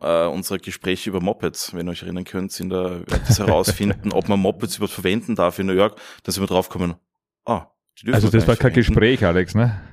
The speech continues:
Speaker 2: Das war ja kein Gespräch. <laughs> So, das war so, passt, die Hunter kriegen Mopeds und wir, unsere Runner haben auch Mopeds. Habt ihr alle einen Führerschein? Ja, passt.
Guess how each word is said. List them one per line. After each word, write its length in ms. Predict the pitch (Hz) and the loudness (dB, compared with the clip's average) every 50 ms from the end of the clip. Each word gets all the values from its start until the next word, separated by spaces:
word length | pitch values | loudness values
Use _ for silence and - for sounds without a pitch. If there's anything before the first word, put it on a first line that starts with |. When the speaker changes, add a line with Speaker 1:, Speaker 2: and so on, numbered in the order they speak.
| _ _ | _ _
Speaker 2:
Das 180 | - 131 107 107 | 0 0 2 4
war 100 | 110 104 | 6 6
ja 100 | 107 110 | 6 4
kein 180 | - - 117 107 | 4 2 4 4
Gespräch. 580 | 113 104 - - - - - - - 160 165 151 | 4 2 2 2 0 2 2 2 2 4 4 4
<laughs> 40 | 127 - - - 147 - - 254 - - - - - - 107 104 107 113 110 - - - - - - - - - - - - - 123 - - - 240 208 - | 4 2 2 -4 -2 0 0 0 2 2 0 2 2 2 2 4 4 2 2 0 -6 -12 -12 -12 -12 -12 -12 -10 -10 -6 -4 -4 -4 -4 -2 0 0 0 4
So, 140 | - 147 139 | 4 4 6
das 180 | 143 151 139 | 6 6 6
war 140 | 143 139 139 | 6 4 6
so, 180 | 135 160 151 143 - - - - - _ | 6 4 4 2 0 -8 -20 -20 -2 _
passt, 320 | - 110 127 - - - | 4 6 6 4 4 2
die 100 | 180 131 | 0 2
Hunter 320 | 98 101 98 113 - - 131 | 4 2 2 2 2 0 2
kriegen 380 | - - 104 107 113 123 117 | 2 2 2 2 2 2 4
Mopeds 380 | 101 95 90 - - 90 - - | 4 4 4 4 0 -2 0 0
und 80 | 104 101 | 2 4
wir, 240 | 110 117 120 110 | 6 6 6 4
unsere 220 | 120 117 117 110 107 | 4 4 4 4 4
Runner 280 | 101 98 101 107 113 | 4 4 4 4 2
haben 140 | 113 110 95 | 2 2 2
auch 140 | 71 85 - | 2 2 2
Mopeds. 360 | 92 90 - - 90 - - | 0 -2 0 -2 -4 0 0
Habt 180 | 113 - - - | 0 0 2 2
ihr 40 | 104 | 2
alle 260 | 98 98 98 95 - | 4 4 2 2 2
einen 240 | - 95 90 90 92 | 0 -2 -2 -2 -4
Führerschein? 540 | - - 101 135 151 160 - - 131 123 | -4 0 2 2 4 4 2 2 2 2
Ja, 100 | 117 113 | 2 0
passt. 340 | 120 - - 65 80 - - | 2 2 0 0 0 -2 -8